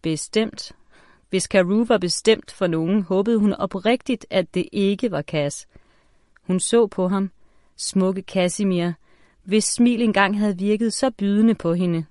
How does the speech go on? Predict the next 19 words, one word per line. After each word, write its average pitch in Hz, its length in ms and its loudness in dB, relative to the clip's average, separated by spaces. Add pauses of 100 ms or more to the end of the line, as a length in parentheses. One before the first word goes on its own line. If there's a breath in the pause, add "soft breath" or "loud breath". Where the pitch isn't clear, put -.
(420)
kaldt 240 320 0
hende 180 220 -2
til - 160 -6
at 175 100 0
være 165 260 -2
ved 180 80 -6
hans 156 220 -6
side. 180 380 -6 (840)
Og 220 100 6
det 240 100 4
havde 240 140 2
virket 254 300 2
som 233 140 2
sådan 240 180 0
et 247 100 -2
pragtfuldt - 640 -6
sted 185 340 -4
at 185 100 0
være, 165 280 2